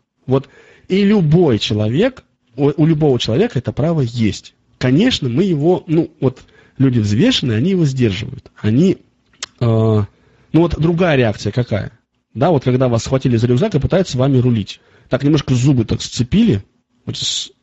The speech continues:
"Слышь, ты поговори со мной". Да? Ну, то есть это уже лучше, чем просто возмущаться и орать, а это какое-то обращение, какая-то направленность на человека, который сзади вас, значит, за рюкзак потащил. Может и сложится.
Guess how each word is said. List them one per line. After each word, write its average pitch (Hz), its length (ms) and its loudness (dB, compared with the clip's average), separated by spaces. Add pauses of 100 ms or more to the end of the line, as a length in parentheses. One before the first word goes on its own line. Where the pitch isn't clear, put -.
(200)
"Слышь, - 600 -2 (320)
ты 123 120 -4
поговори 160 420 2
со 156 120 -2
мной". 139 300 -2 (380)
Да? 131 220 -6
Ну, 139 80 -6
то 147 80 -4
есть 139 120 0
это - 120 -4
уже 208 140 0
лучше, 254 320 2
чем 117 200 -2
просто 120 280 -2
возмущаться 110 540 -4
и - 20 0
орать, 185 360 0
а 131 120 0
это 202 100 -4
какое-то 160 320 0
обращение, 131 480 -2
какая-то 151 360 -2
направленность 135 680 -2
на 131 320 0
человека, 127 440 0
который 135 340 0
сзади 127 280 -2
вас, 131 200 0
значит, 110 280 -4
за 107 80 0
рюкзак 110 360 -2 (360)
потащил. 120 440 -2 (680)
Может 190 560 0 (340)
и 170 120 -2
сложится. 139 600 0